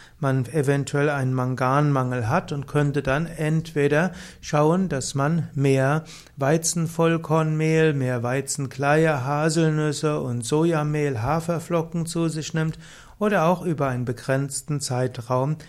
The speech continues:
Mangan zuführen wird. Im Allgemeinen ist es am klügsten, man denkt nicht zu sehr daran, Stoffe zuzuführen, sondern man ernährt sich gesund von einem breiten Nahrungsmittelangebot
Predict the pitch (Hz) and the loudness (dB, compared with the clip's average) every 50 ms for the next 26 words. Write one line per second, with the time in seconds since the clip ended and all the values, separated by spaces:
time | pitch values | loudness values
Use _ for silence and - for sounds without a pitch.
0 | - - _ _ _ 135 135 139 143 147 147 131 131 113 117 120 127 135 147 143 | -20 -20 _ _ _ -2 0 2 2 2 0 0 0 -2 0 0 0 -2 -2 -2
1 | - - - 175 170 156 160 - - 147 135 131 123 117 120 120 120 113 117 120 | -4 -4 0 0 0 0 0 -2 -2 2 2 4 4 2 0 -2 -2 -2 -2 -4
2 | 117 - - - - - - - - - - - 180 180 180 185 196 208 214 214 | -6 -14 -20 -20 -20 -20 -20 -20 -20 -20 -10 -6 -6 -2 2 4 6 8 8 8
3 | 196 190 185 185 190 190 190 190 175 165 170 - 156 131 147 131 131 127 - - | 6 6 6 6 4 4 4 2 2 0 -2 -2 -4 -2 -2 -4 -4 -6 -4 -2
4 | 151 160 165 165 - - - - 151 156 170 165 - - - - - - - 135 | -2 -2 -2 -2 -8 -10 -6 -4 -4 -4 -4 -4 -8 -16 -18 -20 -20 -12 -6 -4
5 | 123 123 127 131 131 131 131 131 131 127 127 - - - - - - - - - | -2 0 0 0 0 0 -2 -2 -4 -4 -8 -12 -20 -20 -20 -20 -20 -20 -20 -20
6 | _ - - 143 139 143 139 - - 156 156 - - - - - 175 175 170 156 | _ -4 -2 0 0 0 -2 -2 -2 -2 -2 -2 -2 -6 -2 2 4 4 4 4
7 | 165 151 147 151 143 139 139 131 139 143 147 147 147 147 139 - - - - - | 2 2 2 2 2 2 2 2 0 0 0 0 0 -2 -4 -6 -10 -18 -20 -20
8 | - _ - 160 135 - - - - - - 160 147 135 - - - - - 202 | -20 _ -12 -12 -12 -12 -16 -12 -12 -2 0 2 2 2 0 -4 -6 -2 -2 0
9 | 214 208 214 - 208 190 190 - 185 185 180 180 160 156 170 165 160 160 - 143 | 0 0 -2 -2 -2 -2 -2 0 2 4 6 6 4 4 2 0 0 0 0 0
10 | 139 139 135 131 127 131 - - 147 135 127 127 135 139 147 160 160 160 - - | 0 0 0 0 -2 -4 -4 -4 -2 -2 0 0 2 2 2 0 0 -2 -4 -6
11 | 151 139 135 - - - - 120 110 143 151 165 170 175 170 - - - - - | -6 -4 -4 -6 -8 -6 -4 -2 2 2 4 4 2 0 -2 -4 -8 -14 -20 -8
12 | - 135 131 - 135 123 123 120 113 117 110 117 123 139 147 147 147 - 135 127 | -8 -6 -4 -4 -4 -4 -4 -4 -6 -6 -2 0 2 2 2 0 -2 -6 -4 -4
13 | 127 127 131 156 160 156 170 165 151 - - 165 156 156 156 151 156 - 139 135 | -2 0 2 2 2 2 2 0 -2 -2 -2 -2 -2 0 -2 -4 -4 -4 -4 -4
14 | 139 139 135 143 131 - 151 160 185 185 | -4 -4 -4 -4 -2 0 0 0 0 -2